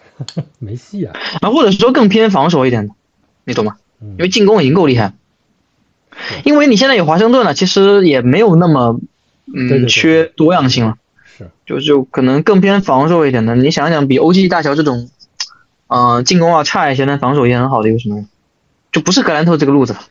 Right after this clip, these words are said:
Speaker 1: 也是啊，就是说，或者说进攻要一个单功能，但是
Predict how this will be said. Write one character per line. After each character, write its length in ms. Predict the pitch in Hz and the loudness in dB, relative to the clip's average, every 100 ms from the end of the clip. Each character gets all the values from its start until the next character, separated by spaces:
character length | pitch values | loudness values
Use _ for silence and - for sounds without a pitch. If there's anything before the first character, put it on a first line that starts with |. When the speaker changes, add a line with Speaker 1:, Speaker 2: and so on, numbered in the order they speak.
| _ | _
Speaker 1:
也 100 | - | -18
是 140 | 90 220 | -14 -10
啊， 140 | 98 | -8
就 100 | 117 | -4
是 80 | 170 | -4
说， 220 | 208 190 | -4 -6
或 220 | - - | -10 -6
者 100 | 180 | -4
说 100 | 123 | -4
进 220 | 180 190 165 | -6 -6 -6
攻 380 | 185 196 202 | -4 -6 -8
要 140 | 202 165 | -6 -6
一 60 | |
个 100 | 151 | -4
单 200 | 143 185 | -6 -4
功 120 | 185 180 | -4 -6
能， 160 | 131 | -6
但 120 | 147 | -6
是 240 | 147 143 | -8 -8